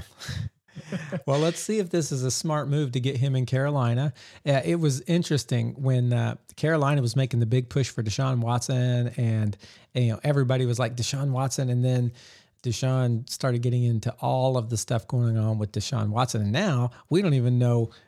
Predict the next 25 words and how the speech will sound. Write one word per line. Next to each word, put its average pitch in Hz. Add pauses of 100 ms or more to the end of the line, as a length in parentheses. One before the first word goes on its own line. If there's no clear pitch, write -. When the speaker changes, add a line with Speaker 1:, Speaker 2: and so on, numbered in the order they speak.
(120)
Speaker 2:
we 196
don't 185
even 143
know 135
what's 127
gonna 131
be 123
his 120
future 139
with 123
the 117
Texans. 139
If 143
nobody 165
trades 117
for 123
him, 117
we 139
don't 143
know. 160
Tyrod 147
Taylor 156
may 127
still 135
<laughs> -